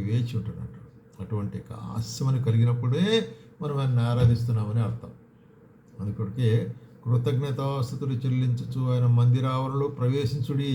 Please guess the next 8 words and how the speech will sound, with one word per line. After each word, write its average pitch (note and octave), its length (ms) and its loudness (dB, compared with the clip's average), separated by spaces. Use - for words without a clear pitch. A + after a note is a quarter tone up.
ఆయన G2 160 -4
మందిరంలో A#2 400 -2
ప్రవేశించేటప్పుడే A#2+ 960 0
మనం D#3 220 -2
స్తుతి B2+ 360 -6
చెల్లిస్తూ B2 380 0
వెళ్ళవలసిన - 460 -8
వారు. - 240 -16